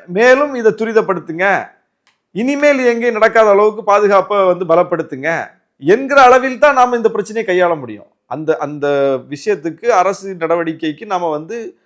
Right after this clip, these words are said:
துணை இருக்க முடியும். இன்னும் செய்யுங்கன்னு சொல்ல, சொல்லலாம். எங்கேயாவது தவறு நடந்தா சுட்டி காட்டலாம்.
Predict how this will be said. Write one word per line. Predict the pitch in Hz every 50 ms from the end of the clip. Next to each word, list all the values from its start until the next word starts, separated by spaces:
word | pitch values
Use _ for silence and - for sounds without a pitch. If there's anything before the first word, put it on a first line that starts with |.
| _ _ _ _
துணை | - 170 185 196 190
இருக்க | 180 165 156 156 143
முடியும். | 127 123 127 147 185 226 247 240 208 - _ -
இன்னும் | 160 185 202 226 220 220
செய்யுங்கன்னு | - 180 185 190 185 190 190 190
சொல்ல, | 175 - 160 151 151 147 143 139
சொல்லலாம். | - 143 143 135 135 143 175 202 208
எங்கேயாவது | 202 180 180 180 202 214 220 208
தவறு | - 185 175 185 202 196
நடந்தா | 180 175 165 165 175 220
சுட்டி | 220 202 185 151 165
காட்டலாம். | 160 135 127 110 - - 110 - - _